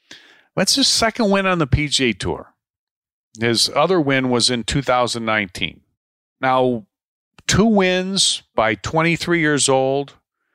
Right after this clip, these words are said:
I mean, who knows? By the time he gets to, you know, twenty-five or twenty-six years old, maybe he'll have, you know,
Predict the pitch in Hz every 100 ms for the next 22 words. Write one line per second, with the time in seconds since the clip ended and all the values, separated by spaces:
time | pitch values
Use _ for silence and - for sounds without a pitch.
0 | _ _ _ _ _ _ _ 110 117 123
1 | 123 175 214 127 - 117 117 110 - 151
2 | 160 147 147 139 143 147 - - 139 135
3 | 131 127 117 107 _ _ _ _ _ _
4 | _ - 110 120 110 98 _ _ _ _
5 | _ _ _ _ _ _ - - 131 135
6 | 135 147 143 120 - 135 131 - 139 -
7 | 120 107 123 160 135 143 147 123 139 135
8 | 131 107 - - 123 101 98 92